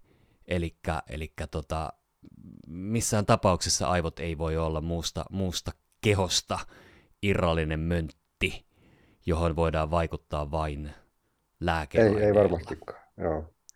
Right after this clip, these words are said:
Speaker 2: Jos tota liik-, liikuntaa ajattelee, niin ta-, se on tavallaan hyvä esimerkki juuri siitä, että,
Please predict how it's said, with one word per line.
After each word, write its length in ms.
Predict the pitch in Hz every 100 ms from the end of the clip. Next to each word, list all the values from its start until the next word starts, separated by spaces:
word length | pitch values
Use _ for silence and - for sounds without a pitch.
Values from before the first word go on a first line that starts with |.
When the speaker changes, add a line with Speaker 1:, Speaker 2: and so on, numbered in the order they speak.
| - - _ _ _ _ _
Speaker 2:
Jos 200 | - 95
tota 180 | - 101
liik-, 300 | 101 113 110 -
liikuntaa 520 | 120 113 104 98 92
ajattelee, 360 | 92 - 95
niin 280 | 92 92 -
ta-, 120 | - 90
se 140 | -
on 160 | 98 101
tavallaan 500 | 104 104 104 104 107
hyvä 200 | 113 113
esimerkki 520 | 117 117 98 82 98
juuri 180 | 98 95
siitä, 440 | 107 110 104 87
että, 320 | 85 - 87